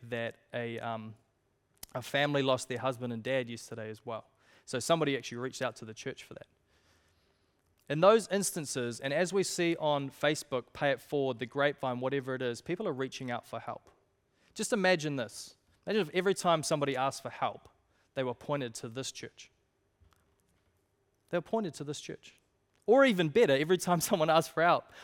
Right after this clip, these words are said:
one of us in this congregation responded, "We'll be there. We've got food. We've got blankets. We've got meals. We've got ever, whatever it is that you need. You need a place to stay? Our house is open." What if we began to see what God sees in our community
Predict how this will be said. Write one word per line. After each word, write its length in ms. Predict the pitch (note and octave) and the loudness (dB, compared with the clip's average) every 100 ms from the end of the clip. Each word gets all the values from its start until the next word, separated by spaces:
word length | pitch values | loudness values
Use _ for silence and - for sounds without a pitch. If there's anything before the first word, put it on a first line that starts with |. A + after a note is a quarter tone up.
| - | -2
one 160 | G#3+ A3 | 6 8
of 120 | F3+ | 10
us 300 | G3+ D#4 - | 8 8 4
in 120 | F#3+ | 2
this 120 | G3 | 0
congregation 640 | - G3+ F3 D#3 G3 - D3+ | 4 2 2 4 4 4 -2
responded, 480 | C3+ - F#3+ C3 A2+ | -2 2 4 4 2
"We'll 140 | D#3+ | 2
be 140 | D#3 | 4
there. 180 | D#3+ G#2 - _ _ _ _ _ _ _ _ _ _ _ _ _ - - _ _ _ _ - | 2 0 -8 _ _ _ _ _ _ _ _ _ _ _ _ _ -20 -20 _ _ _ _ -2
We've 140 | D3+ | 2
got 180 | D#3 E3 | 6 6
food. 360 | - F#3 D3+ G#2+ _ _ _ _ _ - | 6 4 4 0 _ _ _ _ _ -2
We've 80 | D#3 | 4
got 160 | D#3 | 4
blankets. 500 | D#3 E3 D3 A2+ - | 6 2 0 -6 -4
We've 120 | C#3+ | 4
got 120 | E3 D3+ | 6 6
meals. 340 | E3 D3 A#2+ | 4 2 0
We've 120 | D3 | 0
got 140 | E3+ - | 0 2
ever, 260 | F#3+ F#3 F#3 - | 2 2 -2 -2
whatever 440 | D#3 E3 G3+ F#3+ | 0 4 4 6
it 60 | G3 | 4
is 120 | F#3 | 4
that 120 | F3+ | 2
you 120 | E3+ | 0
need. 180 | F3+ E3+ | 0 0
You 80 | C3+ | 0
need 140 | F3+ | 0
a 60 | F3+ | 0
place 220 | G3 F#3 | 2 2
to 80 | F#3 | 2
stay? 320 | - F#3+ G3+ E3 | 2 4 4 6
Our 140 | F3 | 6
house 240 | F3 F3 | 6 2
is 120 | D#3+ D3 | 0 -2
open." 340 | D#3 B2 A2+ _ _ _ _ _ _ _ _ _ _ _ _ _ _ _ _ _ _ _ _ _ | -4 -6 -14 _ _ _ _ _ _ _ _ _ _ _ _ _ _ _ _ _ _ _ _ _
What 180 | E3 A3 | 4 6
if 120 | F3+ | 6
we 280 | F3+ A#3+ C4 | 4 6 6
began 480 | G#3 D#3 G#3 A3 A3 | 2 2 4 6 4
to 100 | F3+ | 2
see 340 | - A3 A3 | 4 6 6
what 260 | F3 D#3+ C#3 | 6 2 4
God 380 | F3 F#3+ G3+ E3 | 6 8 8 6
sees 460 | - F3+ E3+ C#3+ | -2 2 2 0
in 120 | C#3+ | -2
our 140 | C#3+ C3+ | -2 -2
community 440 | - B2+ B2 G#2+ | -4 -8 -8 -10